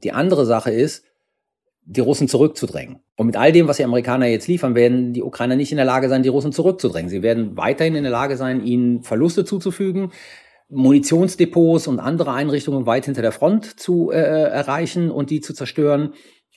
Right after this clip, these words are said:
Aber es sind keine Fähigkeiten für sozusagen Offensivoperationen nach vorne.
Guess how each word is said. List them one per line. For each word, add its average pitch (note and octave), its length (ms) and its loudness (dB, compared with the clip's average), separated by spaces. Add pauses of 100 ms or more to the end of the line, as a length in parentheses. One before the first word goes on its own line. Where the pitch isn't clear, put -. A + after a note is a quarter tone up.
Aber A2+ 140 0
es B2+ 80 0
sind C3+ 180 -4
keine D#3+ 600 0
Fähigkeiten C3+ 880 -2
für C3 440 -2
sozusagen A2+ 840 -4
Offensivoperationen G2+ 1000 -6
nach F2 100 -6
vorne. E2 300 -12